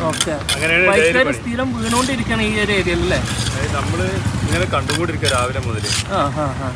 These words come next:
Speaker 2: അപ്പൊ അത് കാണാൻ വയ്യാത്തോണ്ട് ചെയ്യാണ്.
Speaker 1: ഓക്കെ.
Speaker 2: അപ്പൊ ഇത് നമ്മൾ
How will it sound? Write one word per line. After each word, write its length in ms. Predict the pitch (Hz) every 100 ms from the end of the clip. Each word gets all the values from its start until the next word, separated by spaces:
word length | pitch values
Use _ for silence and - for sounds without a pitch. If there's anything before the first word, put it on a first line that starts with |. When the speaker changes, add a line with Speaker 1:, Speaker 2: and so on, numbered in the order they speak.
| -
Speaker 2:
അപ്പൊ 140 | - 127
അത് 120 | 131 165 185 185 - -
കാണാൻ 300 | 120 123 147 170
വയ്യാത്തോണ്ട് 440 | 151 151 147 165 156 131
ചെയ്യാണ്. 280 | 120 98 - - - - - 190
Speaker 1:
ഓക്കെ. 240 | - 156 143 - - -
Speaker 2:
അപ്പൊ 120 | 143 180 165
ഇത് 100 | 202 175
നമ്മൾ 200 | 170